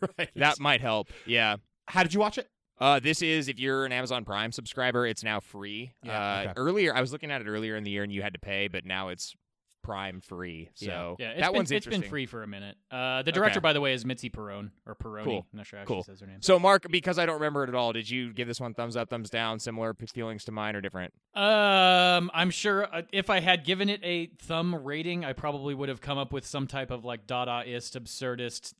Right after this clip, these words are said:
Speaker 3: I gave it a thumb to the upper left, and then my
Speaker 2: Sure.
Speaker 3: thumb turned into a giraffe type of thing.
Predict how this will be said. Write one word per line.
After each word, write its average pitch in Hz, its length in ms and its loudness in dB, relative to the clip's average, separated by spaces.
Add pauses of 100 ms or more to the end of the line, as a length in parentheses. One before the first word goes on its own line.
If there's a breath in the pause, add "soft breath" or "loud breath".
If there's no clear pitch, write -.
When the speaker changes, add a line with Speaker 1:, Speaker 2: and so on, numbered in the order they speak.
Speaker 3:
I 131 120 -8
gave 131 220 -4
it 135 180 -10
a 120 320 -6
thumb 131 580 -4
to 135 160 -6
the 120 240 -8
upper 131 400 -6 (180)
left, 123 640 -8
and 127 140 -4
then 127 80 -2
my 127 80 -2 (160)
Speaker 2:
Sure. 85 180 -4
Speaker 3:
thumb 123 240 -6
turned 127 240 -8
into 123 220 -6
a 127 80 -8
giraffe 117 560 -8
type 127 180 -10
of 131 80 -10
thing. 131 300 -10